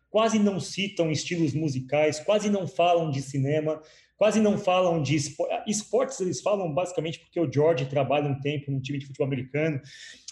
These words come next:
mas eles raramente falam de algum assunto, é, que seria polemizável hoje, sabe? As discussões deles, elas são tão discussões particulares de grupos de amigos que eles souberam construir um roteiro que avançou no tempo com muita qualidade. Eu acho que tem algumas coisas que podem chocar,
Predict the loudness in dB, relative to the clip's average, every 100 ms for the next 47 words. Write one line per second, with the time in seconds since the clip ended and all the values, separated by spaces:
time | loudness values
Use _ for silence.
0 | 0 2 4 4 4 4 2 2 0 -2
1 | -2 0 2 2 2 2 0 0 -2 -4
2 | -6 -4 -4 -2 2 4 4 2 -4 _
3 | -12 -10 -2 0 2 2 0 0 -2 0
4 | 0 -4 -2 0 2 0 0 0 -2 -4
5 | -8 -8 -4 -4 -4 -8 -20 _ -20 _
6 | -4 -2 0 0 0 -2 0 0 2 0
7 | 2 0 0 -2 -4 -2 -4 -4 -8 -8
8 | -6 -6 -2 -2 -2 -6 -6 -2 0 0
9 | 0 -2 -2 -6 -4 -6 -6 -2 0 0
10 | -2 -6 -8 -10 _ _ _ _ _ -2
11 | 0 0 2 2 2 2 0 -4 -6 -4
12 | -2 -2 -2 -4 -4 -6 -4 -4 -4 -2
13 | -2 -2 -4 -8 -10 -16 -16 -10 -8 -4
14 | -4 -2 -2 0 0 0 -2 -6 -8 -6
15 | -4 -4 -4 -6 -8 -4 -2 -2 -4 -4
16 | -6 -4 -6 -8